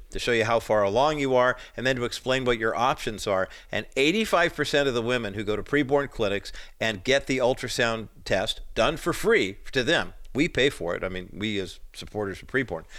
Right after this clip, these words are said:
Um, eighty-five percent of the women choose life for their children, either to become a mother or to release that child for adoption. Do what Milton did. He picked thirty. I, I'm not what sure the, the math was behind that, but he picked thirty kids to sponsor, thirty appointments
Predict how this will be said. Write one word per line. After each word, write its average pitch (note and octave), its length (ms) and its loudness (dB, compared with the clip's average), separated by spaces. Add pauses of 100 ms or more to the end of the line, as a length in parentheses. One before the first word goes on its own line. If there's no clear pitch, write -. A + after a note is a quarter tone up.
(220)
Um, - 120 -2
eighty-five E3+ 400 2
percent D3 240 0
of B2 40 -4
the B2 60 0
women B2+ 240 0
choose A#2 260 -4
life A2 220 2
for - 120 -6
their F#2+ 120 -4
children, F2+ 400 -2
either G2 220 -6
to G2 100 -8
become F2+ 340 -6
a D#2+ 60 -8
mother B2+ 380 2 (320)
or A2+ 220 2 (220)
to G#2+ 100 -4
release G#2 300 -2
that F#2+ 160 -2
child F#2 260 0
for F#2+ 120 -4
adoption. F2 480 -4 (340)
Do A#3+ 120 4
what B3 100 4
Milton F#3+ 280 4
did. G2 220 0
He G#3+ 140 2
picked - 260 -2
thirty. D3+ 560 2
I, B2+ 240 2
I'm A2+ 160 -2
not C#3 320 -4
what B2 320 0
sure D3 240 2
the, A#2 120 -8
the A2+ 260 -2
math B2+ 340 0
was B2 180 2
behind C3 400 -2
that, A2 160 2
but A#2+ 100 -4
he D#3+ 120 2
picked C#3 260 0
thirty F3+ 340 4
kids B2 400 2 (280)
to A#2 120 0
sponsor, A2+ 500 -2
thirty D#3 340 4
appointments G#2+ 560 0